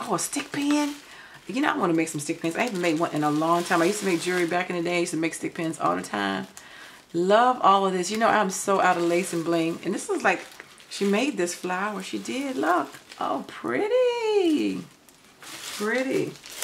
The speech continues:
Here's some more lace. And I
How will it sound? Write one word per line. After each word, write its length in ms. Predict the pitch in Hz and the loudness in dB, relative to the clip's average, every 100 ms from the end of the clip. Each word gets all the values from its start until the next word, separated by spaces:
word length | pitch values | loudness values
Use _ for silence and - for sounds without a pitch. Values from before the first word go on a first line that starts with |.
| - - | -10 -6
Here's 200 | 170 160 | -4 -2
some 120 | 160 165 | 0 0
more 200 | 185 208 | 0 0
lace. 760 | 214 214 220 226 226 220 - - - - - - - - - | 0 0 -2 -4 -8 -10 -10 -14 -18 -20 -20 -20 -20 -20 -12
And 120 | 160 151 | -2 2
I 320 | 196 190 | 4 4